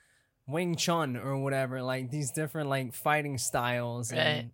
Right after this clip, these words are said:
Speaker 1: like, languages and stuff like that." I want that because I want to, like, have nothing to do but that for a solid summer. Like, tell
Speaker 2: Right.
Speaker 1: me I have to stay in a gym and learn how to fight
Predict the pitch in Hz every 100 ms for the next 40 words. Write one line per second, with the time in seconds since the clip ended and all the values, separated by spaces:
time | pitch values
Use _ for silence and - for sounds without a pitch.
0 | - 135 131 117 139 170 165 139 123 123
1 | 123 117 139 123 127 120 123 127 175 147
2 | 170 233 - 147 139 135 - 151 123 139
3 | 139 131 170 151 - 147 135 135 123 -
4 | - 160 165 135 143 165 180 190 180 -
5 | 151 143 160 139 117 113 - _ - 123
6 | 165 160 135 147 143 120 - - 135 117
7 | 151 147 143 127 117 - 165 123 104 -
8 | - _ _ _ 151 139 120 190 240 240
9 | 240 208 165 170 185 180 160 - 180 190
10 | 180 147 120 165 156 127 123 127 127 127
11 | 156 156 143 131 123 - 127 117